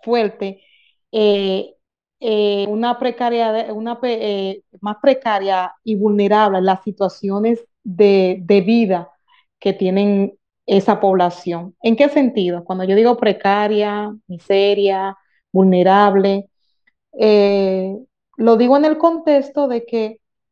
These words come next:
esa población no tiene el derecho o no tiene las condiciones de vida que tú tienes,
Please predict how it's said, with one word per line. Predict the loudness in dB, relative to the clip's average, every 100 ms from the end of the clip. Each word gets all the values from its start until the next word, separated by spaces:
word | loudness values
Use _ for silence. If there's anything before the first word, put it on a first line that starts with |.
| -6
esa | -4 0 0 2
población | 0 0 -4 -6 -10 -10 -10
no | -6 -2 -2 0
tiene | 0 0 0
el | 0 0
derecho | 2 2 0 -2 -8 -12 -12 _ _ _
o | -4 -2
no | 0
tiene | 2 2 2
las | 0
condiciones | -2 -4 -2 -2 -2 2
de | 2
vida | 4 4 2 0
que | -2 -4 -2
tú | -4 -4
tienes, | -2 -2 0 -4 -6